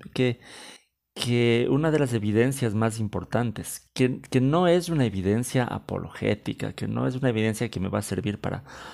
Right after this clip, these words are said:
para defender esto frente a un incrédulo,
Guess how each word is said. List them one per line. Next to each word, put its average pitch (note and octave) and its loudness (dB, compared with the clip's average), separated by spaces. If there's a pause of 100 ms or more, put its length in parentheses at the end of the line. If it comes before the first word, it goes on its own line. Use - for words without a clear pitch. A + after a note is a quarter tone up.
(340)
para F2+ -4 (380)
defender G2 2
esto G#2+ 2
frente F#2+ -4
a G2 -4
un G2 -4
incrédulo, G2+ -6